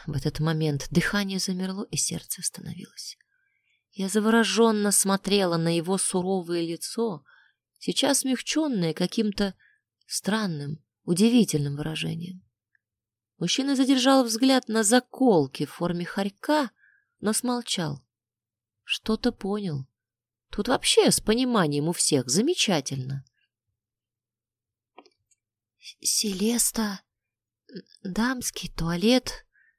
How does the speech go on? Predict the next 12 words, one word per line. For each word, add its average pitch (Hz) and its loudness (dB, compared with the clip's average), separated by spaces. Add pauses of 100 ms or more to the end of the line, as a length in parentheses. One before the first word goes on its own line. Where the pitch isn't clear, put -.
(680)
ожидание», 226 0 (720)
прошептала 185 0
нехотя. 190 -8 (1600)
Даниэль 262 2
поджал 254 4
губы 240 2
и, 226 4
оттолкнувшись 220 -2
от - -4
стены, 220 -2
резко 175 -2
отошел. - -10